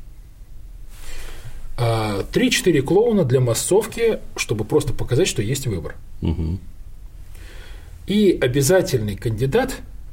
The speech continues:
Speaker 1: э, для протеста и для того, чтобы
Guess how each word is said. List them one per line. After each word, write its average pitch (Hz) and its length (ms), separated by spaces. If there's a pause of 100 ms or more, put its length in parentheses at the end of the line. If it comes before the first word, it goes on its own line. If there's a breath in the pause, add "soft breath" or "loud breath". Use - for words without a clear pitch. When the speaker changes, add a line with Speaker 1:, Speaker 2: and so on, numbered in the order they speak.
(240)
Speaker 1:
э, 110 340 (120)
для 127 480 (560)
протеста - 600 (240)
и 156 120
для 117 140
того, 135 300
чтобы 76 420